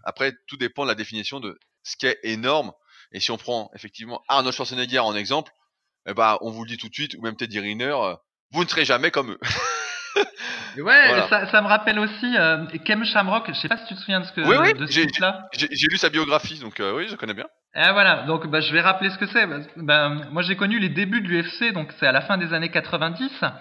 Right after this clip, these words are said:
Speaker 2: et, euh, au début, donc, les plus populaires c'était Royce Gracie et Ken Shamrock, donc les premiers athlètes à être rentrés, euh, dans la cage de l'U F C, euh, bien avant que ce soit le, on va dire le, que le M M A soit connu comme, euh, aujourd'hui.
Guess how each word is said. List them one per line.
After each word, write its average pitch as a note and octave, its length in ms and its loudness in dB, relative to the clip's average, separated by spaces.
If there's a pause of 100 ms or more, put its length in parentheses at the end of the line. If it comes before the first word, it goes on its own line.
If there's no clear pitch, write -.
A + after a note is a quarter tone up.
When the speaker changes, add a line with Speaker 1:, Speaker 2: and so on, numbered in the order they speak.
(160)
Speaker 2:
et, D3 220 2
euh, B2+ 640 2
au D#3+ 80 -2
début, E3+ 300 -4
donc, F#3+ 200 -4
les C#3+ 220 0
plus C#3+ 200 -8
populaires E3+ 520 -4
c'était C3+ 300 -2
Royce D3+ 320 -2
Gracie D3+ 640 -2
et A2+ 240 0
Ken F3 180 -2
Shamrock, D3 560 -2
donc C3 160 -12
les C3 80 -8
premiers D#3+ 400 -6
athlètes D#3 380 -2
à B2 60 2
être A#2+ 260 -4
rentrés, C#3+ 580 -6
euh, A2+ 140 -2
dans A#2+ 120 -2
la B2+ 120 0
cage C#3 300 -4
de A#2 120 -6
l'U A2+ 400 -6
F - 140 -12
C, - 260 -6 (540)
euh, B2+ 180 0
bien G#3 320 2
avant G3+ 240 2
que - 80 -12
ce E3 120 -8
soit G3 260 2
le, C3 720 0
on A#2 40 -12
va A#2+ 120 -8
dire D#3+ 160 -4
le, C3 440 -6
que C#3+ 60 -4
le C#3 240 -2
M D#3+ 120 -2
M E3 120 0
A A3 160 4
soit B2 140 -4
connu F3+ 300 -4
comme, D#3 220 -4
euh, B2 300 0
aujourd'hui. E3 480 -4